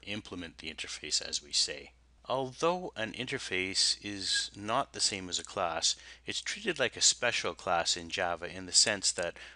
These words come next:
whereas all classes get compiled into a separate bytecode file, uh,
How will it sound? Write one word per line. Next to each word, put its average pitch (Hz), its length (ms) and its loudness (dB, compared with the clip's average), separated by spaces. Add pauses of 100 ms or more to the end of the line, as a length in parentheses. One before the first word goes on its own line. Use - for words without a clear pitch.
(100)
whereas 107 380 0
all 127 260 -2
classes 107 500 4
get - 200 -4
compiled 101 580 2
into 85 180 -8
a 87 40 -8
separate - 460 -2
bytecode 92 520 -2
file, 85 400 -2 (480)
uh, 85 280 -4